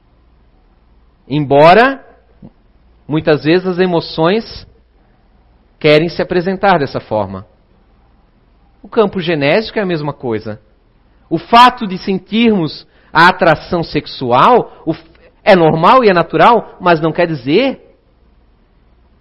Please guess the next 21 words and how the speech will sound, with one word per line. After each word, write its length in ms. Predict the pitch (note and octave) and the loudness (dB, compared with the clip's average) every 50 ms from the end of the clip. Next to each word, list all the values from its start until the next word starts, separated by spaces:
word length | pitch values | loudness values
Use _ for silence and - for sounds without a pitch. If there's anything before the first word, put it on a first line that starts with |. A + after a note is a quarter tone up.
| _ _ _ | _ _ _
nem 160 | B2+ D3 F3 | -6 -4 -4
tudo 300 | F3+ - - E3 D3+ C3+ | -4 -6 -10 -10 -10 -8
me 80 | B2+ B2 | -10 -10
convém. 400 | - A#2+ G#2+ F#2+ G2 F2+ E2+ F#2 - _ _ _ _ _ _ _ _ _ _ _ _ _ _ _ _ _ _ _ _ _ _ _ _ _ _ _ _ _ _ _ _ _ _ _ _ _ _ _ _ _ _ _ _ _ _ _ _ _ _ _ _ _ _ _ _ _ _ _ _ _ _ _ _ _ _ _ _ | -10 -12 -12 -12 -12 -14 -14 -16 -20 _ _ _ _ _ _ _ _ _ _ _ _ _ _ _ _ _ _ _ _ _ _ _ _ _ _ _ _ _ _ _ _ _ _ _ _ _ _ _ _ _ _ _ _ _ _ _ _ _ _ _ _ _ _ _ _ _ _ _ _ _ _ _ _ _ _ _ _
Então, 260 | D3 E3 - A3 A3+ | -8 0 2 2 2
Divaldo, 640 | A3+ G#3+ F#3 D#3 F#3 G3 A#3 B3+ A#3+ F#3+ D3+ C#3 A#2 - | 4 2 0 2 4 6 6 6 4 2 -2 -4 -6 -8
conversando 580 | - E3 F#3 F#3 F3 E3+ E3 - F#3 F#3 E3+ | -6 -6 -2 0 0 -2 0 -2 -4 -4 -4
com 120 | - D#3 D3 | -6 -10 -10
Chico, 360 | - - - B3 A#3 - - | -10 -8 -8 -8 -8 -8 -8
Chico 260 | - C4+ - - A#3+ | -10 -10 -8 -6 -6
lhe 120 | A#3 A#3+ | -6 -2
narrou 320 | A#3 A3+ G#3 F#3+ A#3 B3+ A#3+ | 0 2 2 4 4 2 2
também 480 | - C4+ B3 A3+ G#3+ C4+ D#4 E4 D#4 | 0 0 0 0 0 0 0 0 -2
que 120 | - - A#3 | -2 -4 -4
ele 80 | G3+ | -6
possuía 500 | G#3+ - G#3 F#3+ - - G#3+ G3+ G#3 F#3+ | -6 -6 -10 -12 -10 -8 -6 -2 0 0
suas 240 | F#3 - F#3 F3+ D3+ | 0 0 -4 -4 -4
dificuldades 760 | D#3 E3 - F3+ E3 - E3+ D#3 C#3+ D#3+ D#3+ D#3 D3 C#3 C#3 | -6 -10 -12 -12 -14 -14 -8 -2 2 4 4 4 2 0 -4
de 80 | C3+ C3+ | -12 -12
controle. 640 | - B2+ B2 C3 - - C#3+ C#3 A#2+ A2 G#2 G2 - _ _ _ _ _ _ _ - | -10 -8 -8 -8 -8 -6 -6 -4 -4 -6 -8 -12 -16 _ _ _ _ _ _ _ -2
Porque 480 | - - - D4 D4+ C#4 B3+ B3 A3 | -2 0 0 0 0 0 -2 -4 -4